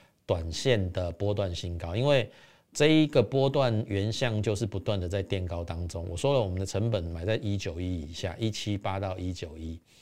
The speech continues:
那今天变成了一个开高走低。我相信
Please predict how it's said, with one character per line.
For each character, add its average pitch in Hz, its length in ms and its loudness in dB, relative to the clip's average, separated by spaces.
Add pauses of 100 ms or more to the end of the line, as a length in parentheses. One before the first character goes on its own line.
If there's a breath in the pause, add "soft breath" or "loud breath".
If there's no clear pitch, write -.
(380 loud breath)
那 131 420 8
今 143 300 6
天 135 240 8
变 135 180 6
成 104 140 4
了 101 100 6
一 - 20 4
个 101 120 4
开 98 240 4
高 95 200 2
走 82 220 0
低。 92 160 2
我 95 100 2
相 160 160 4
信 180 220 4